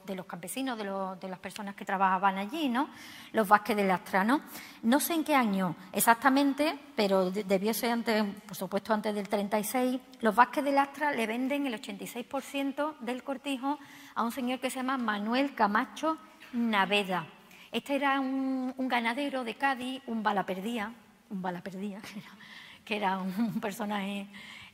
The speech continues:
eh, que se queda con el ochenta y seis por ciento, los Vázquez de Lastra se quedan con el catorce, y este señor,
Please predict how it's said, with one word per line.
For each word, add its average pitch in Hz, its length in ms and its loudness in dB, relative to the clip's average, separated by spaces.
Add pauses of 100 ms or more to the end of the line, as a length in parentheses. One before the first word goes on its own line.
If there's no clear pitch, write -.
eh, 208 640 0
que 220 120 0
se 208 120 -4
queda 240 220 0
con 208 140 -4
el 196 100 -2
ochenta 202 320 -6
y 208 60 -6
seis 208 180 -8
por 233 160 -8
ciento, 285 320 -2
los 240 160 -4
Vázquez 202 560 -4
de 196 160 -4
Lastra 214 260 -4
se 202 140 -10
quedan 208 220 -4
con 214 160 -4
el 220 120 -8
catorce, 285 560 -4 (380)
y 320 120 0
este 330 220 -6
señor, 330 480 -4